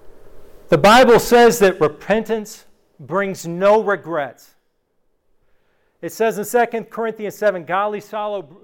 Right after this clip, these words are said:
sorrow brings repentance that leads to salvation and leaves no regret."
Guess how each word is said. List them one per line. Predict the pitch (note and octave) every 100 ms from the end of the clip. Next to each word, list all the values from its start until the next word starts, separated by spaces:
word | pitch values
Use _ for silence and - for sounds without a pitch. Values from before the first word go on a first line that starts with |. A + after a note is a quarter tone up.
| F#3
sorrow | _ G3+ G#3+ G3
brings | E3 B2+ G3 A#3+ A#3
repentance | A3+ _ G3 F3 F#3 F3+
that | F3+ E3
leads | F3 G3 G#3
to | G#3
salvation | - G3 D#3+ E3 F3 E3+ E3+
and | D#3 D#3+
leaves | D#3 B2+
no | A#2+ B2+ C3+
regret." | C3+ B2 A#2+ G#2+ G#2+